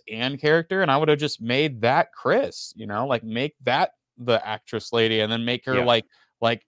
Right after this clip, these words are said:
Speaker 1: almost like a mystery or something, or maybe not
Speaker 2: Fate.
Speaker 1: even make her a neighbor
Speaker 2: She
Speaker 1: or
Speaker 2: talks
Speaker 1: something.
Speaker 2: about fate. She's like, "I,
Speaker 1: Right.
Speaker 2: I was destined to live next to you." Can you imagine
Speaker 1: Get
Speaker 2: if
Speaker 1: rid of
Speaker 2: Chris
Speaker 1: the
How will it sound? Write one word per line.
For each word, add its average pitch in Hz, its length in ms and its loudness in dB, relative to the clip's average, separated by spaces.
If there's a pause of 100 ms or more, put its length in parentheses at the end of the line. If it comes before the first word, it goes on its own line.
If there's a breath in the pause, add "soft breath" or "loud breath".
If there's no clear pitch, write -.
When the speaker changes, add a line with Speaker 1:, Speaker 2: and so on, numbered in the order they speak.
(160)
Speaker 1:
almost 135 280 0
like 135 120 -2
a 131 40 0
mystery 120 560 -2
or 104 100 0
something, 131 400 0
or 104 80 -4
maybe 143 260 4
not 139 180 4
Speaker 2:
Fate. - 0 -
Speaker 1:
even 135 120 -2
make 131 140 -2
her 120 120 -2
a 110 40 -4
neighbor 139 360 2
Speaker 2:
She 92 80 -2
Speaker 1:
or 95 40 -6
Speaker 2:
talks 160 280 6
Speaker 1:
something. 185 160 -2
Speaker 2:
about 139 300 6
fate. 156 400 0
She's 123 240 -6
like, 131 240 2
"I, 127 260 6
Speaker 1:
Right. 135 180 6
Speaker 2:
I 117 160 4
was 127 220 -2
destined 139 560 2
to 127 60 -2
live 120 260 -2
next 113 340 -4
to 104 80 -16
you." 92 180 -8
Can 139 160 -4
you 160 80 2
imagine 165 380 4
Speaker 1:
Get - 20 4
Speaker 2:
if - 80 0
Speaker 1:
rid 175 160 4
of 180 160 6
Speaker 2:
Chris 131 100 4
Speaker 1:
the 175 480 -2